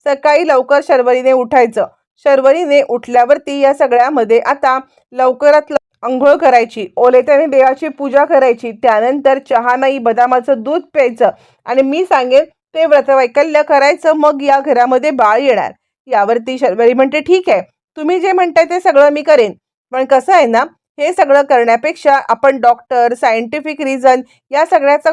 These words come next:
विचार केला पाहिजे. मी डॉक्टरांची अपॉइंटमेंट घेतलेली आहे, या सगळ्यामध्ये मी डॉक्टरांना भेटणार आहे. डॉक्टरांनी आमच्या दोघांची टेस्ट पण केलेली आहे आणि दोघांची टेस्ट करून आता रिपोर्ट आले की डॉक्टर उपाय सांगणार आहेत."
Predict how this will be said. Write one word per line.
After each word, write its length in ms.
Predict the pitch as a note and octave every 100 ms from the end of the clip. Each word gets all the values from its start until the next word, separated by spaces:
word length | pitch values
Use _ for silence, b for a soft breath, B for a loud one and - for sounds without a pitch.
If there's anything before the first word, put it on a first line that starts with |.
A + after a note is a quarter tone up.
| C#4 B3
विचार 300 | A#3 C4+ B3
केला 180 | B3 A3
पाहिजे. 360 | A#3+ G#3+ F#3 - _ _ -
मी 100 | C4+
डॉक्टरांची 640 | C4 B3 - C4 C4 C4+ -
अपॉइंटमेंट 600 | A3 A3+ B3+ B3+ C4 C4 A#3
घेतलेली 520 | A#3+ G#3 A#3 C#4 D4+
आहे, 240 | D4+ E4 G#4 _ _ -
या 120 | C#4+
सगळ्यामध्ये 640 | D4+ B3+ B3+ D4 C4 D4
मी 140 | C#4 C4+
डॉक्टरांना 640 | A3+ A3 - A#3+ B3+ A#3+
भेटणार 500 | A#3 A3+ - B3+ C#4+
आहे. 280 | D4 D#4+ F#4+ _ _ -
डॉक्टरांनी 540 | C4 B3+ C4+ C4+ D4
आमच्या 280 | C#4+ C4 C#4
दोघांची 560 | C4 A3+ A#3+ C4+ C#4+ D4+
टेस्ट 440 | - C4 C#4 - -
पण 160 | D#4
केलेली 340 | E4 D#4 D4+ D#4
आहे 280 | F#4+ E4 D#4 _ _ -
आणि 140 | C4+
दोघांची 600 | C4 C4 B3 C4+ F4 F4
टेस्ट 360 | D#4+ C#4 B3 -
करून 260 | E4 C4+ C#4 -
आता 260 | A#3 C4
रिपोर्ट 440 | B3 A#3 A#3+ A#3+ A#3+
आले 280 | D4+ C4
की 380 | C#4 _ _ D4+
डॉक्टर 420 | C#4 B3+ B3+ C#4+
उपाय 380 | B3+ B3+ B3+ C4
सांगणार 400 | C#4 B3 G3+ F#3+
आहेत." 240 | F3 F3+